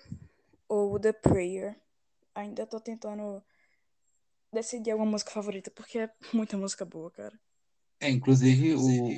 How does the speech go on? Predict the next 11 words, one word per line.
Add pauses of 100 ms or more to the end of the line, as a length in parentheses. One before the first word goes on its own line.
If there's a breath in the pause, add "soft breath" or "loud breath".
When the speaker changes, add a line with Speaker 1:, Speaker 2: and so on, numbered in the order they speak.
Speaker 2:
o
Aleluia
é
a
mais
escutada
do,
deles,
né?
Sim.
Speaker 1:
Sim,